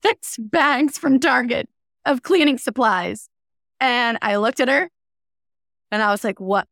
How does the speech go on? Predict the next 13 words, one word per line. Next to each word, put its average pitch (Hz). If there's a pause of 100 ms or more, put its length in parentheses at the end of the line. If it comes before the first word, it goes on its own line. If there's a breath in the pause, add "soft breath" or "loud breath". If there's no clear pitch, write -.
(140)
what 196
are 208
you?" 202
And 185
she 202
goes, 185 (160)
"It's 220
my 190
process. 247 (300)
Let 190
me 196
do 175
it." -